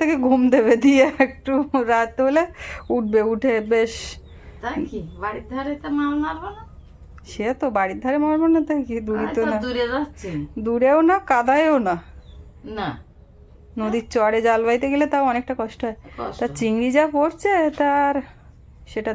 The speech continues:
Speaker 1: দেখার মতো। এইটা বড় জাল না?
Speaker 2: হ্যাঁ।
Speaker 1: এই বড় জালের ওইটা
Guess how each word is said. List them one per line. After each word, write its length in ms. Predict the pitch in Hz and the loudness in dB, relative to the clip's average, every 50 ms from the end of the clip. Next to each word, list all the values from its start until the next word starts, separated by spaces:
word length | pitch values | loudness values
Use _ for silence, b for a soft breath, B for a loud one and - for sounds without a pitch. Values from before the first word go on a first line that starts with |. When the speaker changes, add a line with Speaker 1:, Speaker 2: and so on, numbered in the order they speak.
| 202 202 | -2 -2
Speaker 1:
দেখার 280 | 208 208 - 254 262 269 262 247 | -4 -2 -2 -2 -2 -2 -2 -4
মতো। 180 | 226 220 - 208 - - - - 349 294 - - - - - - - - - - - - - - - - - - - - - - - - | -4 -6 -10 -12 -12 -14 -20 -20 -20 -20 -20 -20 -20 -20 -20 -20 -20 -20 -20 -20 -20 -20 -20 -20 -20 -20 -20 -20 -20 -20 -20 -14 -6 -4
এইটা 120 | 233 240 254 233 | -2 0 2 4
বড় 100 | 226 226 233 240 | 4 4 4 4
জাল 120 | 240 240 262 311 | 4 4 4 4
না? 60 | 403 440 - - | 2 0 -2 -12
Speaker 2:
হ্যাঁ। 360 | 392 381 330 160 294 139 262 131 - - - - | -14 -10 -8 -6 -6 -6 -8 -12 -16 -18 -14 -12
Speaker 1:
এই 60 | 247 214 214 | -8 -6 -4
বড় 120 | 214 214 214 220 | -2 -2 -2 -2
জালের 200 | 214 214 220 214 214 | -2 -2 -2 -2 -4
ওইটা 140 | 214 220 | -4 -6